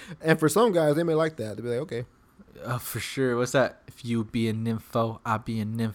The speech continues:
Speaker 1: Nympho.
Speaker 2: In the
Speaker 1: It's a
Speaker 2: back of the
Speaker 1: potential.
Speaker 2: rental. It's
Speaker 1: Fifty fifty.
Speaker 2: whatever you into. I got the magic stick. I'm a love doctor. Keep
Speaker 1: That's a
Speaker 2: telling
Speaker 1: disgusting
Speaker 2: me I
Speaker 1: song.
Speaker 2: sprung. I got you.
Speaker 1: Dude,
Speaker 2: Yeah,
Speaker 1: you know
Speaker 2: it's
Speaker 1: the
Speaker 2: very
Speaker 1: guys
Speaker 2: gross.
Speaker 1: were, dude,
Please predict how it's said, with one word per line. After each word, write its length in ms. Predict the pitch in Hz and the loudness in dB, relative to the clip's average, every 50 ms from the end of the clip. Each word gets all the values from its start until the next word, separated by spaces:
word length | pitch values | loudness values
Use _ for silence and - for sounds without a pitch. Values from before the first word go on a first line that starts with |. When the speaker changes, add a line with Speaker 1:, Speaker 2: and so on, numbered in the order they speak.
| 143 127 | -6 -6
Speaker 1:
Nympho. 340 | 120 113 107 131 123 120 - - - - - _ - - - - - - - - - - - - - - - _ _ - | -4 -4 -2 -2 -2 -4 -6 -10 -18 -20 -20 _ -20 -20 -20 -20 -20 -20 -20 -20 -20 -20 -20 -20 -20 -20 -20 _ _ -8
Speaker 2:
In 100 | 131 123 | -6 -4
the 40 | 117 | -4
Speaker 1:
It's 100 | 113 113 | -2 0
a 20 | 131 | 0
Speaker 2:
back 260 | 117 110 110 - - | 2 2 2 0 0
of 60 | 107 | -2
the 60 | 104 | -2
Speaker 1:
potential. 160 | 104 - 139 | -2 0 0
Speaker 2:
rental. 540 | 117 117 113 110 - 131 123 117 113 113 107 - | 2 2 0 0 2 2 4 4 2 0 -4 -8
It's 720 | - - - _ - _ _ _ _ _ - - - - | -16 -20 -20 _ -20 _ _ _ _ _ -20 -20 -20 -16
Speaker 1:
Fifty 140 | - - 143 | -8 -6 -6
fifty. 140 | - - 123 | -4 0 2
Speaker 2:
whatever 320 | 120 113 120 117 117 113 | 4 4 4 4 4 2
you 300 | 117 110 110 113 113 110 | 0 0 0 0 0 0
into. 540 | 120 123 123 120 117 - - 123 117 113 110 - - - - - - _ _ _ _ - - - - - - - _ - | 2 2 0 0 -2 -2 -2 -2 -2 0 -2 -4 -8 -14 -18 -20 -20 _ _ _ _ -20 -20 -20 -20 -20 -20 -20 _ -8
I 40 | |
got 180 | - 123 120 - | -6 -6 -4 -2
the 80 | 110 107 | -2 -2
magic 580 | 107 107 110 120 120 117 117 107 101 92 - | 0 0 2 2 2 2 0 -2 -6 -8 -8
stick. 300 | - - - 98 87 82 - - | -10 -8 -6 -6 -6 -6 -8 -6
I'm 200 | 104 107 113 110 | -6 -4 -2 -2
a 40 | 104 | 0
love 540 | 92 92 95 101 110 113 113 110 101 90 - | 0 0 2 2 2 2 2 2 0 -2 -2
doctor. 420 | - 92 92 82 - - - 85 - - _ _ _ _ _ - - - - _ - | -2 -2 -2 -4 -8 -12 -16 -16 -16 -18 _ _ _ _ _ -20 -20 -20 -20 _ -6
Keep 200 | - 113 104 - | -4 -4 -4 -4
Speaker 1:
That's 120 | 113 - | -2 -2
a 20 | |
Speaker 2:
telling 120 | 110 107 107 101 | 0 2 2 0
Speaker 1:
disgusting 180 | 104 110 113 | 0 0 0
Speaker 2:
me 60 | 107 | 0
I 100 | 98 98 - | 0 0 0
Speaker 1:
song. 120 | 120 117 | 0 -2
Speaker 2:
sprung. 440 | 107 104 101 110 113 117 110 101 95 | -2 0 2 2 4 2 2 0 -2
I 40 | 92 | -4
got 260 | - - 98 85 85 - - - | -4 -4 -4 -4 -4 -6 -10 -4
you. 40 | - | 0
Speaker 1:
Dude, 200 | 151 160 151 131 | 2 4 4 4
Speaker 2:
Yeah, 120 | 113 113 - | 2 2 2
Speaker 1:
you 60 | 151 | 4
know 140 | 180 214 214 | 6 6 6
Speaker 2:
it's 40 | 170 | 6
Speaker 1:
the 60 | 156 | 6
Speaker 2:
very 120 | 107 107 | 4 4
Speaker 1:
guys 220 | 139 147 165 165 156 | 6 6 6 6 6
Speaker 2:
gross. 320 | 156 151 147 92 92 143 | 6 6 4 4 2 2
Speaker 1:
were, 60 | 151 | 2
dude, 240 | 151 143 135 120 - | 4 4 2 0 -4